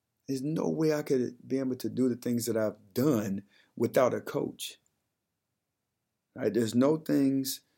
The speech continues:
that I could have done even off the field now with, let's say, like, with my speaking, without a coach, without investing in some different programs.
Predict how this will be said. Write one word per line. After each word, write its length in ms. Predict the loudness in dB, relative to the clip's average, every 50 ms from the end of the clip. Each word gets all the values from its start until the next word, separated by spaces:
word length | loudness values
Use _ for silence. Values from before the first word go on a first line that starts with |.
| _ _ _ _ _ _ _ _ -2
that 420 | 2 4 4 4 4 2 0 -6 _ _ _ _
I 120 | -8 -8 -6
could 160 | 0 2 2
have 160 | 2 2 2
done 320 | 0 2 4 4 2 2 0
even 320 | 0 -2 0 0 0 -2 0
off 320 | 0 0 0 0 0 -4
the 80 | -6 -6
field 440 | -6 -6 -2 0 2 2 2 0 -2
now 600 | -4 -4 -2 -2 -2 -2 -4 -4 -4 -6 -10 -14 _ _ _ _ _ _ _ _ _ -12
with, 500 | -4 2 4 6 6 4 2 0 -6 -16 _ _ _ _ _ _ _ _ _ _ _ _
let's 120 | -4 -4 2
say, 200 | 4 4 4 4
like, 200 | 4 0 -2 -2
with 160 | -6 -6 -4
my 160 | -6 -6 -4
speaking, 720 | -4 -4 -2 0 0 0 0 0 -2 -2 0 0 -2 -4 -12 _ _ _ _ _ _ _ _ _ -8
without 400 | -4 -4 -2 0 0 0 0 0
a 80 | -2 -2
coach, 520 | -2 -4 -2 -4 -4 -6 -12 -16 -16 -18 _ _ _ _ _ _ _ _ _ _ _ _ _ _ _ _ _ _ _ _ _ _ _ _
without 300 | -2 0 0 2 2 2
investing 920 | 2 0 0 4 4 4 4 4 0 0 2 4 4 4 2 0 -2 -6 -12 _ _ _
in 340 | -4 0 0 2 2 0 0
some 360 | 0 0 0 0 -2 -2 0
different 400 | 0 -2 -2 -2 -4 -6 -6 -8
programs. 840 | -2 0 2 2 2 2 2 0 0 -2 -4 -8 -12 _ -16 -16 -16